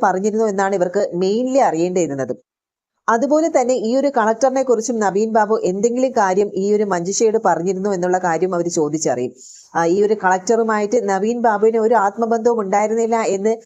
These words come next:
മഞ്ജുഷ നേരത്തെ ഒരു മാധ്യമത്തിനോട് ഇത് പറഞ്ഞിരുന്നു. അതുപോലെ തന്നെ നേരത്തെ ഈ ഒരു നവീൻ ബാബുവിന്റെ സംസ്കാര ചടങ്ങുകളിൽ ഈ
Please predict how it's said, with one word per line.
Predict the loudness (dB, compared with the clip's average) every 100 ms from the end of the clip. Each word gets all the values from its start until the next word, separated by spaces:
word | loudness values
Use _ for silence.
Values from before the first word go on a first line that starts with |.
| -8
മഞ്ജുഷ | -2 0 0 -2
നേരത്തെ | 0 2 0 0 0 0 2
ഒരു | 2
മാധ്യമത്തിനോട് | 2 0 0 0 -2 0 0 0
ഇത് | 2
പറഞ്ഞിരുന്നു. | 0 0 -2 -2 -6 _ _ _ _ -2
അതുപോലെ | 0 2 4 2 2
തന്നെ | 0 -2
നേരത്തെ | 0 2 0 0 -2 -2
ഈ | -2 0
ഒരു | 0
നവീൻ | 0 0 0 -2 0
ബാബുവിന്റെ | 0 2 0
സംസ്കാര | -2 -2 -4 0 0
ചടങ്ങുകളിൽ | 0 0 0 -2 0 0
ഈ | 0 -2